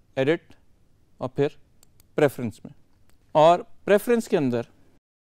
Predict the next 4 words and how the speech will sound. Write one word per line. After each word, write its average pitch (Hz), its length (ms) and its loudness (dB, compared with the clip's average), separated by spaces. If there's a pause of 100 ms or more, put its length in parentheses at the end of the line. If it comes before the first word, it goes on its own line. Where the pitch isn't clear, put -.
(540)
आपको 127 420 -4 (840)
नज़र 123 260 -4
आएंगे 127 420 -2 (960)
jobs 156 440 2